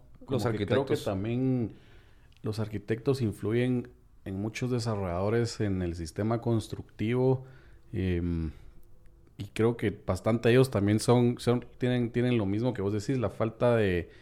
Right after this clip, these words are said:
Speaker 2: de esa certeza que pueden usar una estructura de acero de igual forma o hasta mejor que una estructura de concreto, ¿verdad?
Speaker 1: Sí. Digamos, yo te diría desde la parte estructural, donde poder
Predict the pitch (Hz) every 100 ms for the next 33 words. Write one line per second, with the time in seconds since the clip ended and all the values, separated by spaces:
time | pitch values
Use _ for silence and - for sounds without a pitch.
0 | - - - - - 104 95 - 120 113
1 | 104 90 - - - - - 98 95 -
2 | 110 117 131 127 104 - - 104 113 101
3 | 101 107 117 113 - 90 - - 110 101
4 | 85 101 117 120 110 92 90 92 101 101
5 | 110 127 123 98 87 82 - 85 80 127
6 | 143 135 98 92 92 101 110 101 - 95
7 | 104 110 90 117 156 - 85 104 120 113
8 | - - - 127 139 139 - 127 135 151
9 | 131 143 143 135 - - - 107 107 101
10 | 98 104 98 98 - 120 - 135 131 117
11 | 110 98 143 170 - - - - - -
12 | - - - 107 107 95 98 95 95 104
13 | 107 107